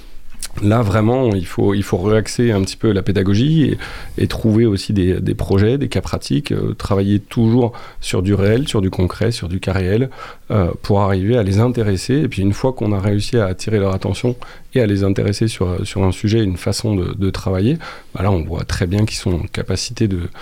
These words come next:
bah, de, de, d'être hyper créatifs. Euh, ils sont des digitaux natifs, donc, euh, donc ils sont nés avec la technologie, donc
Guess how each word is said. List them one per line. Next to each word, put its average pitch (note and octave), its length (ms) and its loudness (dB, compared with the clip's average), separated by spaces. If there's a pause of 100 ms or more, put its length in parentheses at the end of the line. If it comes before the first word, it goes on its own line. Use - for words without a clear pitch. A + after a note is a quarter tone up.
(280)
bah, F2+ 160 0
de, E2 220 -2 (140)
de, F2+ 120 -4
d'être F#2 500 -2
hyper F#2+ 300 -2
créatifs. B2+ 680 -2
Euh, G#2 160 0
ils G2 60 0
sont F#2+ 220 -2
des F#2 160 -2
digitaux F#2+ 600 0
natifs, G2 460 2
donc, F#2 260 -2
euh, G2+ 160 -2
donc F#2 240 -4
ils - 40 -4
sont F#2+ 180 0
nés A#2 240 4
avec G#2 220 2
la G2 100 0
technologie, G2+ 500 0
donc F2+ 200 -2